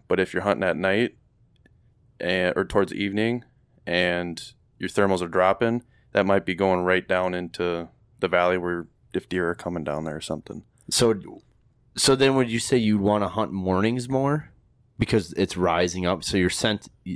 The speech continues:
Speaker 2: they won't be able to smell you as bad as in, in the evening?
Speaker 1: Yeah, and it, it depends where you're hunting, though. So if you're, if you're in, like, hill country, you'd wanna hunt the bottoms towards the evening and then the tops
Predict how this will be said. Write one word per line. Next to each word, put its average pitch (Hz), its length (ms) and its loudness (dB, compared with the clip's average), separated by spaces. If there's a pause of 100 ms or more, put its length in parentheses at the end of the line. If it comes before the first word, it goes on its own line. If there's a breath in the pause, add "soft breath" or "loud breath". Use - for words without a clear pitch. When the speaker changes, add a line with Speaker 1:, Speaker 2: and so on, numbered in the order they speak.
Speaker 2:
they 90 120 2
won't 92 160 2
be 90 60 2
able 85 200 4
to - 60 -4
smell 92 360 0
you 107 300 4 (560)
as 95 260 0
bad 95 340 0
as 80 320 -4
in, 82 260 0
in 90 140 -2
the 85 100 0
evening? 98 440 0 (320)
Speaker 1:
Yeah, 139 200 4
and 143 160 4
it, 139 200 0
it 123 80 0
depends 117 340 0
where 101 140 4
you're 90 120 0
hunting, 95 380 0
though. 85 160 2
So 98 200 2
if 92 120 0
you're, 101 400 4 (300)
if - 120 -4
you're 113 100 6
in, 107 60 6
like, 98 160 2
hill 113 220 4
country, 120 560 4 (360)
you'd 101 140 0
wanna 101 220 6
hunt 101 200 0
the 90 60 -4
bottoms 98 800 2 (240)
towards 90 300 0
the - 160 -6
evening 82 500 -4 (500)
and 92 200 0
then 92 100 0
the 90 80 0
tops - 640 -2